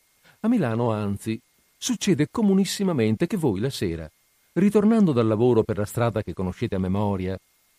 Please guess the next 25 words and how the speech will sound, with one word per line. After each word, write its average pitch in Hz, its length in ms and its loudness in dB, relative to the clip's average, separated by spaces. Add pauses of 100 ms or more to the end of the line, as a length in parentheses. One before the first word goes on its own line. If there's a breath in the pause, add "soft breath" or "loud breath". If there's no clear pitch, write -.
(140)
tanto 110 340 -2
da 92 120 -6
poterla 101 420 -4
percorrere 95 580 -6
facilmente 95 680 -4
leggendo 92 480 -4
l'Ambrosiano, 87 760 -6 (580)
a - 80 -4
un 202 80 2
bel 220 120 0
momento 190 500 -2 (140)
picchiate 208 480 0
il 247 80 0
naso 120 340 0
contro 202 360 0
una 208 180 2
cantonata, 202 680 -6 (640)
perché 113 260 -2
stamattina 120 720 0
quella 98 200 -4
grande 113 420 0
casa 107 360 0
a 92 40 0
cinque 113 360 0
piani 104 460 0